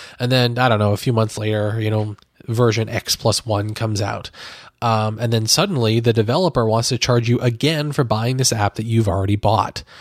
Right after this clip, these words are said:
Uh, and so I think that, um, i-, it's, so the, the App Store is sort of based on the principle of you either have the app or you don't. Um, and when you buy the app, you have the app, and whatever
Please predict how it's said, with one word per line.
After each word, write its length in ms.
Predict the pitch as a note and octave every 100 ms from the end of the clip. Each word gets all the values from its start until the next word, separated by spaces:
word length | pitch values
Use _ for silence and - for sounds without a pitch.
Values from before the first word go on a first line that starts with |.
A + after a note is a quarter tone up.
| - - - -
Uh, 320 | A#2 A2+ A2+
and 180 | B2+ A#2+
so 160 | - C#3
I 140 | C3
think 220 | - B3+
that, 180 | F3+ - - - _ _ _
um, 440 | B2+ B2 A#2+ A#2 A2+ - -
i-, 60 | - - - C4+ _ _ _ _ _ _
it's, 420 | D#3 C#3+ - - - _ _ _ _ _ _ _
so 180 | - E3
the, 260 | D3+ D#3 D#3+
the 160 | D#3
App 180 | D#3 A#3+
Store 240 | - G3+
is 140 | C#3+ C3+
sort 160 | D#3+ C#3
of 320 | B2 B2 A#2+
based 280 | B2+ C#3+ C#3
on 80 |
the 60 | A#2
principle 500 | - A#2+ - A2+ A2
of 340 | B2+ A#2 A2+ - - -
you 160 | - C3
either 220 | C#3+ B2
have 400 | G#2 - D3+ F3
the 120 | F3+ D3
app 400 | B2 A#2 B2 -
or 300 | C#3 A#2+ A2+
you 160 | G#2+ G#2+
don't. 500 | G#2+ G#2 - - - - _ _ -
Um, 360 | A#2 G#2+ G#2
and 100 | G#2+
when 120 | G#2+ G#2
you 80 | G#2
buy 240 | A#2+ D#3
the 160 | D#3 B2+
app, 180 | A#2 C#3
you 100 | A2+
have 260 | C#3 E3
the 140 | D3+ A2+
app, 260 | G2+ G#2 - - - -
and 160 | B2
whatever 300 | A#2 A#2+ C#3